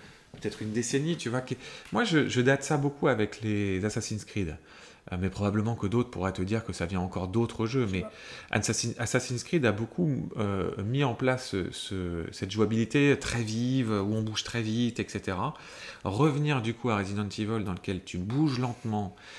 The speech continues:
Speaker 1: euh, tourner sur toi-même te prend plusieurs secondes,
Speaker 2: <laughs>
Speaker 1: changer d'arme prend du temps, charger prend du temps, et cetera. Ce qui fait que t'es obligé d'anticiper tes mouvements.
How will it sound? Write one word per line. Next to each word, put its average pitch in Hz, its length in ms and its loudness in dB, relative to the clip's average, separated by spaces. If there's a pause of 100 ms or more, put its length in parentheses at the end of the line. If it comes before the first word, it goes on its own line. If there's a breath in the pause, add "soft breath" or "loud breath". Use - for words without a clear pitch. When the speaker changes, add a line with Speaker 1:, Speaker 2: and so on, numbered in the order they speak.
(300 loud breath)
Speaker 1:
euh, 87 180 -4 (120)
tourner 151 340 2
sur - 240 -2
toi-même 123 380 2
te - 100 -4
prend 104 220 -6
plusieurs 135 400 0
secondes, 123 520 0 (200 loud breath)
Speaker 2:
<laughs> - 160 -18
Speaker 1:
changer 165 420 6
d'arme 147 400 4
prend 117 200 -4
du 113 160 -2
temps, 101 360 -2
charger 143 600 2
prend 117 180 -4
du 107 140 -6
temps, 98 220 -2
et 92 80 -2
cetera. 87 360 -6
Ce - 80 -12
qui 117 80 -4
fait 156 140 0
que 113 180 0 (360 loud breath)
t'es 127 200 6
obligé 170 420 6
d'anticiper 151 760 0
tes 139 160 0
mouvements. 98 400 -4